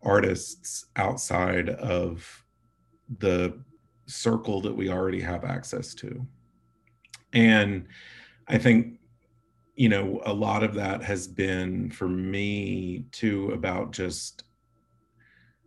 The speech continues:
not, not even, like, resources that are specific to maybe budgets or contracts, but just, like,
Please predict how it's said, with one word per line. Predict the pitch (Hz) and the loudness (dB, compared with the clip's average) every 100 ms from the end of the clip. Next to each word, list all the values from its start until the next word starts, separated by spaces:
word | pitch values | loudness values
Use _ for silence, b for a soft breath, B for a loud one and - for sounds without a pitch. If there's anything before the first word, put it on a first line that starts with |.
| _ _ - | _ _ 2
not, | 113 104 117 - - _ - | 4 6 4 2 -12 _ -2
not | 117 113 127 | 4 6 6
even, | 135 120 107 98 | 6 4 2 2
like, | 92 87 - - _ _ - | -2 -4 -6 -18 _ _ -8
resources | 120 104 110 - 110 104 98 82 | -2 2 2 2 -2 0 -4 0
that | 98 | 0
are | 95 90 | 0 -2
specific | - - - - 95 104 92 - | -6 -6 -6 -4 -4 -2 -4 -4
to | 90 87 82 | -4 -2 -2
maybe | 92 90 92 | -2 -2 -2
budgets | 80 90 98 107 - | 0 -2 0 -4 -4
or | 90 | -6
contracts, | - 92 110 143 165 165 - | -2 -2 0 2 2 0 -4
but | 117 113 | -8 -6
just, | 104 - | -6 -4
like, | 95 90 - | -2 -2 -4